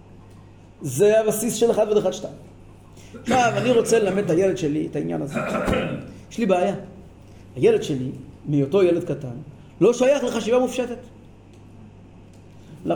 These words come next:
אחד ועוד אחד שתיים זה שכל מאוד מופשט. זאת חשיבה מאוד מופשטת. לקחת...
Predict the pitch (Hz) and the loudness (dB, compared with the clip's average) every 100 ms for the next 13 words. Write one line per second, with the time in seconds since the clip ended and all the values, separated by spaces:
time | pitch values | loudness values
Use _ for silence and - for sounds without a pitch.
0 | - 160 - 359 320 196 208 - - 208 | -6 -8 -2 0 2 0 -4 -8 -4 -2
1 | 165 160 151 196 214 170 160 190 - 196 | -2 -4 -6 -6 -4 -2 -4 -6 -8 -8
2 | - - - - - - - - - - | -10 -16 -20 -20 -20 -20 -20 -20 -20 -20
3 | - - - - - - - - 185 220 | -20 -20 -20 -20 -20 -20 -18 -10 -6 -4
4 | 190 240 254 233 277 - 269 - - - | 0 2 4 2 0 0 0 -2 -8 -16
5 | - - - - - - - - 127 247 | -20 -20 -20 -20 -20 -20 -18 -10 -2 -2
6 | 247 202 190 - | 0 -2 -2 -8